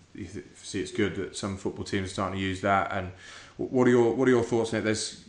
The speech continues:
I think you have some people who kind of sort of sit on the fence and go a bit of both, which is, that's definitely the Rugby Renegade philosophy. You know, use it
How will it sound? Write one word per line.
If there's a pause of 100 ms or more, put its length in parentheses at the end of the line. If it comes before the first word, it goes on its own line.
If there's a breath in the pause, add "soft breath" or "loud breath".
(120)
I
think
you
have
some
people
who
kind
of (180)
sort
of (140)
sit
on
the
fence
and
go
a
bit
of
both,
which
is, (120)
that's
definitely
the
Rugby
Renegade
philosophy.
You
know,
use
it